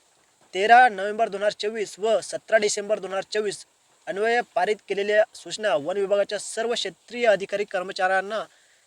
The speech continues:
इथं जारी करण्यात आलेले आहेत. हे विचारधानी इथं घेतलेलं आहे.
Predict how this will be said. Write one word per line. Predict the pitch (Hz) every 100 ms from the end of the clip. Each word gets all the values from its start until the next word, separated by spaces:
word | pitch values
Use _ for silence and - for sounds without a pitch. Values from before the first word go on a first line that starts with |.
| _
इथं | 160 220
जारी | 170 175 202
करण्यात | 196 180 185
आलेले | 180 190 190
आहेत. | 196 220 _ _ -
हे | 196
विचारधानी | 180 202 196 175 185
इथं | 170 214
घेतलेलं | 185 160 165 156
आहे. | 131